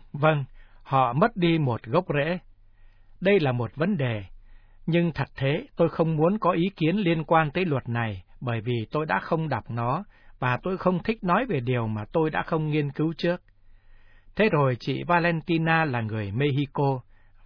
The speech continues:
và đất nước Mexico đã đau khổ biết bao nhiêu. Và với chuyện cuối cùng này, tôi xin tất cả mọi người vì tình liên đới với chị trưởng nhóm, và còn có một anh trưởng nhóm khác nữa ở đầu kia. Tôi xin một lời cầu nguyện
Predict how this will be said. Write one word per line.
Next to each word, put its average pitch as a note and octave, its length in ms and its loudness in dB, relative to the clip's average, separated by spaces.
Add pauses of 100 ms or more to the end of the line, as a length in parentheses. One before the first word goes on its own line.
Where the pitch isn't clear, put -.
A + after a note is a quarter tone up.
và B2+ 160 -2
đất F3 220 -2
nước G#3+ 220 2
Mexico D#3+ 540 0
đã D3+ 160 -4
đau D#3+ 240 0
khổ G2+ 340 -6
biết D3+ 120 -2 (100)
bao C#3+ 180 -2
nhiêu. C#3 340 0 (680)
Và B2+ 300 2
với F#3 180 2
chuyện C3 260 -4
cuối F#3 220 2
cùng B2 240 -2
này, A2+ 260 -4 (300)
tôi D#3+ 100 0 (100)
xin D#3+ 180 -2
tất - 220 -8
cả A2 220 -4
mọi A#2+ 240 -4
người A2+ 340 -4
vì A2+ 280 -4
tình A2 300 -6
liên D3+ 200 -2
đới D3 200 0
với F3+ 220 -2
chị C3 260 -4
trưởng F#2 260 -8
nhóm, B2+ 320 -4 (580)
và A#2+ 400 0
còn A#2 200 -2
có F#3+ 100 -2
một D3+ 200 0
anh D#3+ 240 -4
trưởng G#2 280 -6
nhóm C#3+ 200 -4
khác E3 240 -6
nữa E3 260 -4
ở G#2+ 180 -6
đầu G#2+ 280 -6
kia. C#3 280 -2 (840)
Tôi D#3 120 2
xin E3+ 280 2
một B2 160 -2
lời A#2 280 -2
cầu A#2 220 0
nguyện A#2 280 -2